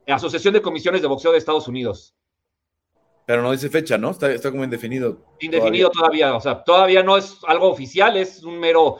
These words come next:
Speaker 1: digo, sabemos que las comisiones en Estados Unidos pueden directamente publicar en BoxRec, entonces si ellos ya pusieron eso es que, pues,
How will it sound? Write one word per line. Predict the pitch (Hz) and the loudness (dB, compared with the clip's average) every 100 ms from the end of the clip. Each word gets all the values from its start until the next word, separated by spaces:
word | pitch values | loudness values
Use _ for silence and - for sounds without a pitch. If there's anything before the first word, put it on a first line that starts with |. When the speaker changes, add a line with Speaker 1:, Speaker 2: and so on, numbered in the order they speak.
| - - | -10 -4
Speaker 1:
digo, | 196 | -2
sabemos | 175 196 220 | 2 2 0
que | 208 | -2
las | 165 143 | -2 -2
comisiones | - 143 139 175 175 | -4 -10 -6 -6 -6
en | 156 | -6
Estados | 170 156 131 | -4 -6 -6
Unidos | 147 143 | -12 -6
pueden | 147 151 123 | -4 -4 -6
directamente | 127 139 139 139 139 143 | -4 -2 -2 -6 -6 -8
publicar | 120 113 120 131 | -10 -10 -6 -4
en | 123 | -4
BoxRec, | 131 120 170 240 _ _ - | -4 -2 -2 -4 _ _ -16
entonces | 117 143 156 | -10 -8 -8
si | - 151 | 0 0
ellos | 180 170 | 2 -2
ya | - | -2
pusieron | 160 180 175 202 | -4 -2 -2 0
eso | 202 196 | -2 -4
es | 190 | -4
que, | 170 147 | -4 -4
pues, | 120 - | -6 -10